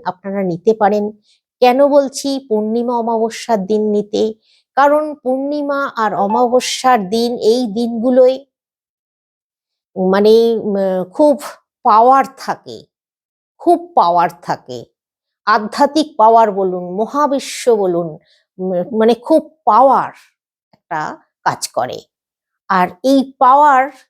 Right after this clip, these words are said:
যেহেতু কাজ করে, আপনারা যেটা করবেন সেটা, উম, মানে সাকসেস হবেন, সফল হবেন, মানে ভগবানের কাছে পৌঁছবে কথাটা। ইউনিভার্স বলুন, মহাবিশ্ব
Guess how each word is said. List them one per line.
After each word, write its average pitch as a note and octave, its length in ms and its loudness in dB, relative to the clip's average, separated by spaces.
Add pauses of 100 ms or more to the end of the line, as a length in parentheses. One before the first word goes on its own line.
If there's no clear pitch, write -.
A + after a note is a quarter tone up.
(300)
যেহেতু D4+ 340 -4
কাজ C#4+ 280 -2
করে, G3 260 2 (400)
আপনারা C4 380 0
যেটা B3+ 380 0
করবেন A3+ 440 2 (120)
সেটা, B3 480 -2 (640)
উম, F3+ 220 -10
মানে G3 220 -6 (800)
সাকসেস - 580 -4
হবেন, D3 260 -4 (180)
সফল G3+ 400 0
হবেন, D#3 260 -8 (2250)
মানে G3+ 200 2 (100)
ভগবানের C#4 540 2
কাছে C#4+ 240 0 (140)
পৌঁছবে B3+ 640 0
কথাটা। B2+ 480 -10 (1120)
ইউনিভার্স B3+ 720 2 (160)
বলুন, G3+ 440 -2
মহাবিশ্ব A#3 720 -4